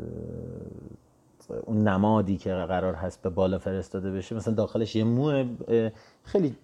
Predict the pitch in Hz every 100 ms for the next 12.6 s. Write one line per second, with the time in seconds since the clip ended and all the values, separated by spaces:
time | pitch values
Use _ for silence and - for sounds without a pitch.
0 | - - 120 117 101 98 104 98 92 98
1 | 98 95 - 139 - 131 110 143 151 160
2 | 131 113 120 143 123 113 127 127 120 131
3 | - 104 101 107 104 _ _ _ _ _
4 | _ - 95 107 107 110 123 123 117 -
5 | _ - 101 110 104 120 117 - 107 101
6 | 101 98 113 131 123 101 95 87 85 87
7 | 87 85 82 92 _ _ _ _ _ -
8 | 98 98 101 - 165 185 143 123 113 113
9 | 104 101 - 151 175 - - - - -
10 | - - 120 - - 123 - 123 160 135
11 | 123 95 127 131 - 113 107 104 104 117
12 | - 143 - 143 147 151